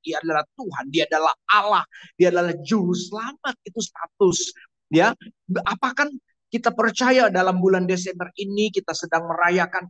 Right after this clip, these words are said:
Itu sejarah. Banyak orang percaya sejarah. Dia lahir di kandang domba, dia lahir di Bethlehem. Itu sejarah. Nah, banyak orang hanya menjadi percaya Tuhan statusnya, percaya Tuhan sejarahnya, tetapi tidak hidup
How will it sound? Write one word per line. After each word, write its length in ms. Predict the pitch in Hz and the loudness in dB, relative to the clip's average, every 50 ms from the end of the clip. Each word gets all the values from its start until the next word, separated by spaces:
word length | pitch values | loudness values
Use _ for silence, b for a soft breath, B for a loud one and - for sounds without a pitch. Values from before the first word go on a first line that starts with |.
| _ | _
Itu 160 | - 240 240 311 | -16 -10 -8 -8
sejarah. 800 | - - 185 165 143 170 170 175 185 180 139 123 - _ _ - | -6 -6 -8 -8 -6 -6 -6 -4 -2 -4 -4 -4 -8 _ _ -4
Banyak 320 | 254 254 - 320 285 - | -4 -2 -2 -4 -4 -4
orang 240 | 277 269 262 262 254 | -4 -4 -4 -6 -6
percaya 400 | - 247 226 - 240 233 240 233 | -8 -8 -6 -4 -2 -2 -2 -2
sejarah. 640 | 226 - 226 190 175 220 214 214 214 214 196 156 - b b b b | 0 0 0 2 4 4 4 4 4 4 2 0 0 b b b b
Dia 240 | b - 190 202 180 | b 2 4 4 4
lahir 480 | 175 180 185 180 175 170 170 190 185 180 | 2 0 -2 -2 -2 -2 0 0 0 0
di 160 | 170 165 165 | -2 -8 -6
kandang 400 | - 151 151 - 151 151 151 165 | -6 -8 -8 -8 -14 -14 -10 -2
domba, 320 | 170 180 185 180 175 175 170 165 | 0 0 0 2 2 0 0 2
dia 80 | 165 165 | 0 -4
lahir 400 | 170 165 160 151 147 151 147 _ _ | -2 -4 -6 -6 -8 -10 -12 _ _
di 80 | - 143 | -8 -8
Bethlehem. 560 | 123 - 135 - _ - 180 190 180 180 180 180 196 | -4 -4 -6 -6 _ -2 -2 0 0 0 -4 -6 -10
Itu 240 | 208 _ - 403 | -8 _ 0 0
sejarah. 560 | - - 202 156 139 - 240 113 151 160 151 - _ _ _ _ _ _ _ _ _ - 220 | 0 0 -2 -4 -4 -6 -4 -4 0 0 -2 -2 _ _ _ _ _ _ _ _ _ -2 0
Nah, 80 | 196 - | 0 -2
banyak 640 | - - 214 170 196 226 254 285 330 - - - | -4 -6 -2 0 0 0 0 0 -2 -2 -2 0
orang 260 | 226 240 240 247 233 - 196 | 2 2 2 2 0 0 -2
hanya 240 | 196 190 180 180 | 0 0 0 0
menjadi 320 | 180 180 175 175 180 175 170 | 0 2 2 2 0 0 -2
percaya 400 | - - - - - 156 160 156 - | -4 -6 -6 -4 -6 -4 -4 -4 -6
Tuhan 320 | - - 170 143 170 196 190 | -6 -8 -6 -4 -4 -4 -4
statusnya, 960 | 180 - - 151 151 - _ - 214 185 - - 185 151 127 120 131 143 160 - _ b b b b | -6 -8 -6 -8 -8 -8 _ -4 -4 -4 -4 -6 -6 -4 -2 0 0 0 0 -2 _ b b b b
percaya 420 | - 190 180 175 180 170 160 165 156 156 | -2 -2 -2 -2 -2 -2 -2 -2 -2 -2
Tuhan 240 | - 165 147 151 160 | -4 -6 -6 -6 -8
sejarahnya, 1040 | 156 - 165 139 131 - 123 196 208 277 311 330 339 330 311 269 208 151 123 107 104 120 156 _ _ _ _ b b _ - | -8 -8 -8 -8 -10 -4 -2 0 0 0 2 2 2 0 0 -2 -6 -12 -12 -8 -8 -8 -10 _ _ _ _ b b _ -2
tetapi 560 | 175 175 180 - 196 208 - - 240 247 - _ | -2 -2 -2 -6 -8 -8 -4 -4 -6 -6 -6 _
tidak 460 | - 220 185 175 - 117 - - - _ _ 107 | -2 0 0 0 -2 -4 -6 -6 -6 _ _ -2
hidup 320 | - - 131 - 330 339 | -2 -2 0 -2 -6 -6